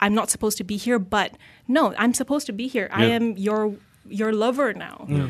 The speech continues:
Speaker 1: So I'm gonna make a place for myself."
Speaker 2: And
Speaker 1: And
Speaker 2: not even that, it's
Speaker 1: she
Speaker 2: like, if I'm gonna be
Speaker 1: asserts
Speaker 2: your
Speaker 1: it.
Speaker 2: muse,
Speaker 1: Yeah.
Speaker 2: there's gonna be,
Speaker 3: Other
Speaker 2: there's,
Speaker 3: stuff
Speaker 2: there's
Speaker 3: too.
Speaker 2: gonna be
Speaker 1: Yeah.
Speaker 2: other
Speaker 3: Yeah.
Speaker 2: stuff too.
Speaker 3: Yeah.
Speaker 1: Yeah, so I'd recommend that anyone who watched this the first time didn't super enjoy it, I'd recommend even watching it f-,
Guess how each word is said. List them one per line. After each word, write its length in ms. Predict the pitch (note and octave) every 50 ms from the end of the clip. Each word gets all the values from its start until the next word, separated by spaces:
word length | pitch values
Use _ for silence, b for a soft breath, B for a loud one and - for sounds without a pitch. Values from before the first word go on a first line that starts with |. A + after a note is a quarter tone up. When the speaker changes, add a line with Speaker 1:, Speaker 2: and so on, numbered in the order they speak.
| A#2
Speaker 1:
So 160 | - - A#3+ G#3+
I'm 140 | F#3 A3
gonna 160 | A3 A#3+ A#3+ A3+
make 200 | A3 G#3+ A3+ -
a 40 | A#3
place 260 | - A3+ C4 F4 -
for 100 | - A3+
myself." 440 | - - - - - - - F3+ -
Speaker 2:
And 160 | - G3+ -
Speaker 1:
And 80 | C#3 C#3
Speaker 2:
not 100 | C#3+ D3+
even 100 | C#3+ B2+
that, 60 | B2+ C3
it's 60 | A#2 G#2+
Speaker 1:
she 60 | A#2
Speaker 2:
like, 160 | G#2+ G2 -
if 40 | C3+
I'm 40 | C#3+
gonna 160 | C#3+ C#3 C3
be 100 | A#2 C3 B2
Speaker 1:
asserts 20 |
Speaker 2:
your 80 | A#2+ A2
Speaker 1:
it. 40 | G#2+
Speaker 2:
muse, 600 | G#2 G#2 G#2+ A2 A#2+ C3+ C#3 C3 - - - - -
Speaker 1:
Yeah. 160 | A3+ A#3 G3+ - -
Speaker 2:
there's 140 | - G2+ E2+
gonna 200 | - - G#2 G2+
be, 640 | F2+ G2 G2 G2 F#2+ F#2+ F#2 F2+ F2+ F2 F2 E2+ - _ - - - - -
Speaker 3:
Other 120 | D3 C#3+
Speaker 2:
there's, 180 | D3+ D#3 C3+ -
Speaker 3:
stuff 200 | - - C3 G#2+
Speaker 2:
there's 120 | A#2 G#2
Speaker 3:
too. 40 | G2+
Speaker 2:
gonna 140 | B2+ A#2+ A#2+
be 60 | A2+
Speaker 1:
Yeah. 100 | G#2+ A#2+
Speaker 2:
other 140 | A#2+ G#2+ A2
Speaker 3:
Yeah. 40 | G2+ - -
Speaker 2:
stuff 240 | A2 F#2+ D#2+ - -
too. 160 | - - E2+
Speaker 3:
Yeah. 180 | D2+ A#2+ A2+ A2 - - -
Speaker 1:
Yeah, 120 | A3 G3+ G3
so 120 | - C4+
I'd 200 | - B3+ C4 C4
recommend 560 | C#4+ D4 D4 D#4 C#4 A3+ G3+ G3+ G#3 G#3+ G#3 - B B B B B
that 220 | - F#3 F3 E3 -
anyone 320 | - A3 A3+ A#3+ A#3+ B3+ A#3
who 100 | A#3 A3+
watched 300 | G#3 G#3 F#3+ - - -
this 120 | B3+ B3 -
the 100 | C4+ B3
first 200 | - C4 B3 -
time 180 | C4 C4 B3+
didn't 260 | A#3+ - B3+ B3 A3+
super 220 | - C4 B3 - B3+
enjoy 260 | B3+ A#3 A#3+ A#3 B3+
it, 120 | C#4+ C#4+ B B B B B B
I'd 200 | - A#3 C#4+ C#4+
recommend 500 | C4+ A#3 A3+ A#3+ A3+ G#3+ G#3 G#3+ G3+ -
even 420 | - G3 G#3+ G3 G#3 G#3 G#3 F#3
watching 300 | - G#3 A3 A3 - A#3
it 40 | A3 F#3+
f-, 160 | - -